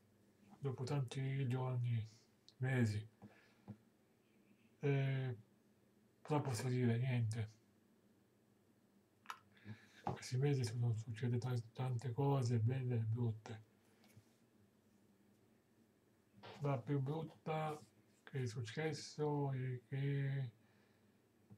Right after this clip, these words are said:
mi è mancato il pappagallino, male, tre mesi fa.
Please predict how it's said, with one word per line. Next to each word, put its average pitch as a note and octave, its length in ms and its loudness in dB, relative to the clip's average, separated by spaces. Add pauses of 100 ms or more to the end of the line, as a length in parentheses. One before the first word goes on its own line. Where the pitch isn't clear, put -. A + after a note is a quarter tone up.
(160)
mi C3+ 120 -2
è C3+ 80 -2
mancato C#3 840 -2 (580)
il C3 100 -6
pappagallino, C#3+ 800 0 (800)
male, C3 380 0 (380)
tre B2 180 0
mesi B2 300 2
fa. A2+ 260 -2